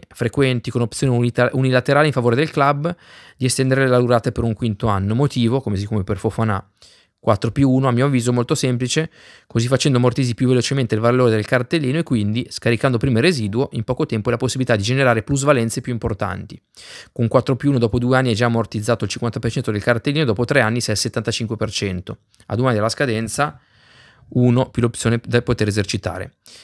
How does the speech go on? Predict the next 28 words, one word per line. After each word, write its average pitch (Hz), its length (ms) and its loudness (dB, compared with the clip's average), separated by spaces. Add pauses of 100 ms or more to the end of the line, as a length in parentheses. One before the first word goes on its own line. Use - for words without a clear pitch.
Si - 120 -16
potrebbe 123 280 2
fare 123 160 2
anche 127 160 0
di 160 120 0
più 117 140 -2
offrendo 110 260 0
tre 110 140 -2
più 123 120 -2
due 101 140 0
ai 101 40 0
giocatori, 101 600 -4
quindi 113 300 -2
c'è 110 120 -4
questo, 110 520 -2 (480)
diciamo 113 260 -2
così, 117 520 0
ehm, 98 640 -6 (760)
questa - 260 -2
considerazione, 123 800 0
questo 113 300 -2
ritorno 123 760 2 (460)
economico, 131 480 -2
finanziario, 123 600 0
fiscale 104 500 0
che 101 60 -6
viene 107 160 2
sottolineato 101 880 -2